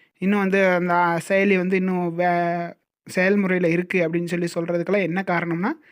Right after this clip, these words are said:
இவருக்கு வந்து ஒரே நோக்கம் அந்த செயலியை வந்து மூடணும், இந்த நிறுவனத்தை வந்து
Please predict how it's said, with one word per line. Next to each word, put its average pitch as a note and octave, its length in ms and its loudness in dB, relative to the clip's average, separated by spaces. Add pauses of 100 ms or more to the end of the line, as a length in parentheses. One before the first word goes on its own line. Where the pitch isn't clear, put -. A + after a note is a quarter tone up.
(200)
இவருக்கு G#3 300 4
வந்து A#3 160 4 (120)
ஒரே A3 180 6 (140)
நோக்கம் G#3+ 400 2 (200)
அந்த F#3 140 2 (100)
செயலியை A3 480 4
வந்து F#3 200 4 (680)
மூடணும், A3 400 4
இந்த G3+ 200 2
நிறுவனத்தை G#3 480 2
வந்து F#3+ 200 2